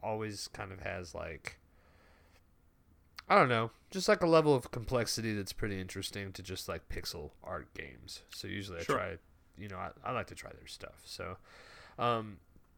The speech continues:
Speaker 1: anyway, what it ends up being is it's kinda like a,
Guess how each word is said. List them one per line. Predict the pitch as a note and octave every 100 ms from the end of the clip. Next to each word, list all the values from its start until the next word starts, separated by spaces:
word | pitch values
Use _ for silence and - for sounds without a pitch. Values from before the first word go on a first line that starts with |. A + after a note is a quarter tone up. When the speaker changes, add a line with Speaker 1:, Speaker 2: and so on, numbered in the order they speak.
| - - - - - -
Speaker 1:
anyway, | A2+ F#2 D2 C2+ - - - - - - - - _ - - _ - _ _ - -
what | C3 C#3+ E3 G3+ G#3
it | F#3+ D#3+
ends | D3 E3+ D#3+
up | E3 B2
being | D#3 F3 F3 D3+
is | C3+
it's | C3+ -
kinda | E3+ E3+
like | D#3+ C#3
a, | A#2+ A#2